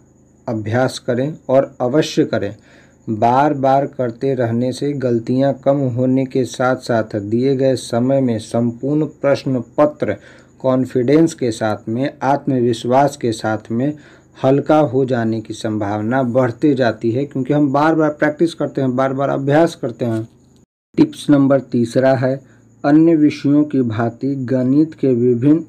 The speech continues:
अध्यायों के प्रश्नों के मान पहले से बोर्ड द्वारा तय कर दिए जाते हैं। तय करते समय प्रत्येक पार्ट या खंड के मान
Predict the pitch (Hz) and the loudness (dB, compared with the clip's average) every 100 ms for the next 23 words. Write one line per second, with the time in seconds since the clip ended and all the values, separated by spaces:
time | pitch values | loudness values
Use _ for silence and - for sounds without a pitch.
0 | - 120 110 113 117 117 123 147 147 127 | -6 -4 -4 -2 0 2 2 0 0 -4
1 | - 117 110 135 139 131 120 107 101 104 | -2 -4 -2 -2 -2 0 -2 0 -2 -2
2 | 123 123 - - - - 123 123 156 156 | -4 -8 -20 -20 -14 -2 2 4 2 2
3 | 139 127 123 143 151 127 123 110 113 123 | -2 -2 2 4 4 2 0 0 0 -4
4 | - 139 135 123 113 95 98 95 92 - | -4 -2 -2 0 -4 -2 -4 -4 -6 -8
5 | 95 90 90 - - - - - - 135 | -10 -10 -12 -16 -20 -20 -20 -20 0 2
6 | 151 151 135 117 - 127 - 117 107 104 | 2 2 -2 -2 -2 -4 -2 -4 -2 -2
7 | 135 - _ _ - 127 127 123 - 151 | -6 -10 _ _ -4 0 0 -2 0 0
8 | 151 170 170 - _ 131 131 123 117 123 | 2 0 0 -10 _ 2 2 2 0 0
9 | 131 127 - 120 135 151 147 120 110 120 | 0 -2 -8 -2 2 4 2 0 -2 -2
10 | 117 117 120 139 | -4 -2 0 0